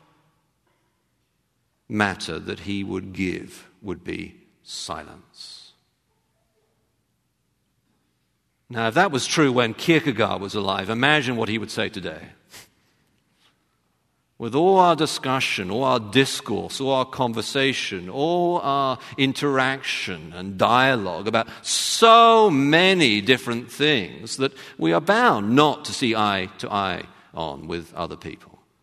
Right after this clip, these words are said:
even other Christian people. Well, Paul says there's a moment just to be quiet about those things, so that the work of God,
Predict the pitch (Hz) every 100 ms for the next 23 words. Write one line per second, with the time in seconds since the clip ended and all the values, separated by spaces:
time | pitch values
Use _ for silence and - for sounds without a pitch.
0 | _ _ _ _ _ 98 101 113 120 143
1 | - 208 - 101 - - - - _ _
2 | _ _ _ _ _ _ _ _ _ _
3 | _ _ _ _ _ _ _ _ _ _
4 | _ _ _ _ _ - - 151 156 -
5 | 90 90 95 95 95 98 101 98 92 -
6 | 98 - - 90 82 67 - - - -
7 | 71 82 - 69 - - - 50 _ _
8 | - - - _ _ _ _ _ _ _
9 | _ _ _ _ _ _ _ _ _ _
10 | _ _ - 123 127 117 120 107 113 135
11 | 196 214 - 117 90 110 85 76 98 180